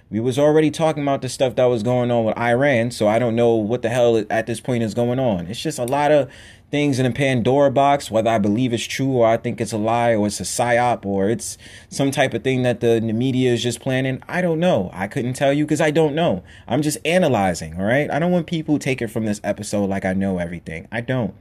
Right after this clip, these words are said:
There might be people of people listening and thinking, "Oh, he know." And I, I don't know shit. <laughs> Sorry to curse. I don't know nothing. I'm just analyzing. I'm politicking. So, listen, family, if you take anything from this episode or just life in general, man,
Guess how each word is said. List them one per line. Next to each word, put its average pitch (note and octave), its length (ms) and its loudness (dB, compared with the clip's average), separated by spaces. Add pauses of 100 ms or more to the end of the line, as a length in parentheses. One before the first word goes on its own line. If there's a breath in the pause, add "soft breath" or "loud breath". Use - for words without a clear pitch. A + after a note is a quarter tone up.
(440 loud breath)
There G#2 120 -4
might A#2+ 220 0
be A#2 380 0 (300 soft breath)
people D#3 340 0
of D3+ 80 -10
people D3+ 300 0
listening B2+ 440 0
and F#2 80 -4
thinking, G#2+ 220 -4
"Oh, G2+ 200 2
he C#3+ 260 2
know." C#3 300 2
And F2+ 120 -6
I, C3+ 300 -4
I E3 40 -2
don't E3+ 160 -4
know D#3+ 140 -4
shit. D3 360 -4 (380)
<laughs> - 380 -8
Sorry D#3+ 280 2
to D3+ 60 0
curse. C3+ 460 0
I A2+ 80 -6
don't D3 180 -4
know C#3+ 100 -2
nothing. C#3 400 -4 (480 loud breath)
I'm C3 180 -4
just C3 140 -2
analyzing. F#2+ 680 -2
I'm G#2+ 140 -4
politicking. A2 640 -2 (520 soft breath)
So, D3 520 2 (1080)
listen, A#2 220 -6
family, A2+ 460 0
if G2 120 -2
you C#3 140 2
take C#3 240 0
anything C3+ 360 -2
from A#2+ 160 -4
this A#2+ 160 -2
episode A#2 600 2
or G2 100 2
just A#2+ 320 -2
life A#2+ 260 2
in G2+ 140 -2
general, G#2 340 0
man, G2+ 440 -2